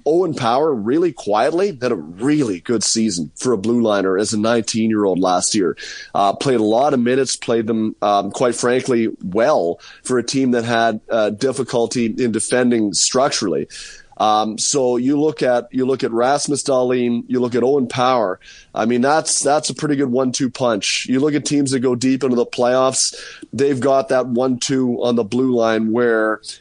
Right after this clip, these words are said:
you know, for, for fifty to fifty-two minutes a game, one of them is on the ice. And I think we're getting to that point in Buffalo with Dahlin and Power. Don't forget Mattias Samuelsson as well.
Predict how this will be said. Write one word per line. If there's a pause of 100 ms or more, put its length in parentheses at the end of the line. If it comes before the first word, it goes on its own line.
(120)
you
know,
for,
for
fifty
to
fifty-two
minutes
a
game,
one
of
them
is
on
the
ice. (240)
And
I
think
we're
getting
to
that
point
in
Buffalo
with
Dahlin
and
Power.
Don't
forget
Mattias
Samuelsson
as
well.